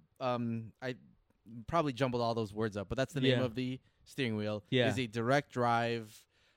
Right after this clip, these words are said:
Speaker 1: um, steering wheel from Logitech now, who is
Speaker 2: Yes.
Speaker 1: a maker of really good aftermarket P C and whatever peripherals for gaming and all that jazz.
Speaker 2: Right, right, right.
Speaker 1: Yada, yada. So we had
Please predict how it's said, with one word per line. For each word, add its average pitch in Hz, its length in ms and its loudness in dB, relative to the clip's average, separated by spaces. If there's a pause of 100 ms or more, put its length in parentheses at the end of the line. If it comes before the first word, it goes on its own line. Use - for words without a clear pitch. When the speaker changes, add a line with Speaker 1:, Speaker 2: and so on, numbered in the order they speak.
Speaker 1:
um, 107 340 -6
steering 175 340 2
wheel 156 420 2
from 147 200 0
Logitech 147 500 4
now, 139 320 0
who 143 200 2
is 127 180 2
Speaker 2:
Yes. 139 80 0
Speaker 1:
a - 20 -4
maker 135 320 -4
of 117 220 -4 (680)
really 226 240 0
good 165 500 0 (360)
aftermarket 139 720 -2 (360)
P 143 140 -4
C 127 480 -4
and 113 260 -6 (420)
whatever 135 340 0
peripherals 110 600 -4
for - 120 -12
gaming 110 360 -4
and 104 80 -4
all 104 100 -6
that 98 120 -10
jazz. 95 420 -6
Speaker 2:
Right, 123 160 2
right, 120 200 0
right. 117 120 2
Speaker 1:
Yada, 127 160 2
yada. 107 340 -2
So - 140 -4
we 139 200 -2
had 151 260 0